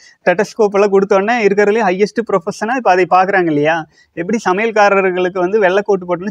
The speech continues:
செஃப்னு சொல்லி ஒரு value பண்றாங்க இல்லைங்களா? அதனால சாதாரணமா இருக்கிற பயிற்சியை அதுக்கு ஒரு ஸ்பெஷல் பேர் கொடுத்து அதை promote பண்ற மாதிரி கிரியா, அதுக்கு ஒரு respect கொடுக்குறாங்கன்னு வைங்களேன். அதனால ஒவ்வொருத்தரு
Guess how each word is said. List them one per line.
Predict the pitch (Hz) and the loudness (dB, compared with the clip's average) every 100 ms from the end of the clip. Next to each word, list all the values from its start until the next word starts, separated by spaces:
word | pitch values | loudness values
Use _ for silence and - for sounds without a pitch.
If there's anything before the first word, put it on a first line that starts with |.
| - | -2
செஃப்னு | 196 - 220 | -4 -2 -8
சொல்லி | 196 196 | -2 4
ஒரு | 208 175 | 4 4
value | 175 202 | 2 2
பண்றாங்க | 190 175 165 156 | 0 0 -2 -2
இல்லைங்களா? | 151 143 170 165 - _ | -4 -2 -2 -2 -6 _
அதனால | - 214 240 262 277 | 0 2 2 2 2
சாதாரணமா | 202 208 226 240 285 | 2 4 2 0 -2
இருக்கிற | 262 220 | 0 -2
பயிற்சியை | 196 180 - 156 156 233 - _ - | 0 -2 -2 -2 0 -2 -10 _ -2
அதுக்கு | 196 220 | 0 2
ஒரு | 208 | 0
ஸ்பெஷல் | - 214 - 294 247 | 0 -4 -2 -4 2
பேர் | 220 220 | 4 4
கொடுத்து | 190 156 151 156 240 - _ | 0 -4 -2 0 -2 -8 _
அதை | - 196 196 | 0 0 2
promote | 208 240 269 | 0 0 -2
பண்ற | 226 196 170 | -2 -2 0
மாதிரி | 185 285 - | 0 -2 0
கிரியா, | 202 180 170 180 | 2 4 6 6
அதுக்கு | 170 269 | 4 2
ஒரு | 233 | 2
respect | 208 - 285 240 | 0 -4 -4 0
கொடுக்குறாங்கன்னு | 190 175 170 180 160 | 2 2 0 0 0
வைங்களேன். | 147 151 143 | -2 -4 -6
அதனால | - 220 233 277 262 | -2 0 0 2 2
ஒவ்வொருத்தரு | 214 220 208 254 | 2 0 0 -4